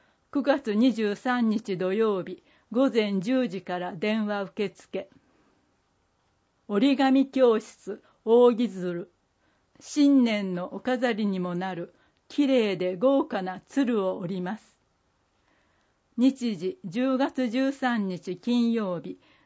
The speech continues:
午後一時から三時。定員、先着十二人。料金、五百円。持ち物、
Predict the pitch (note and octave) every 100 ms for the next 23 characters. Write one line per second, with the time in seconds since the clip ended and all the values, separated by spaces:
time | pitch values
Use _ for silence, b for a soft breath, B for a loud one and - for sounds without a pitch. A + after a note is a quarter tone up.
0 | b G#3+ B3+ A#3 G3 F#3 G#3+ - C#4 C4
1 | D4+ G3 F3+ F3+ A3 G#3 F3+ E3 E3+ _
2 | _ _ _ _ _ - A#3 A3 A3 A3
3 | G#3+ - - - B3+ C4+ B3+ B3+ B3 A3
4 | G3 B3 A#3+ A#3+ G#3 F3 - _ _ b
5 | b b b G#3 C4 B3+ B3 - F#3 F#3
6 | F3+ A3 A3+ B3 - A#3 F#3 - _ _
7 | b b b - G3+ - B3 A#3+ A3 F#3
8 | F#3+